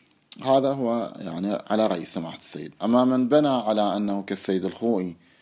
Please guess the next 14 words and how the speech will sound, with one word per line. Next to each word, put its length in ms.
حيث 160
ذهب 320
إلى 340
أن 160
النقاء 580
حيض، 600
فيكون 580
حيضها 520
كل 260
هذه 340
الأيام 640
العشرة. 520
آه، 200
بلي. 400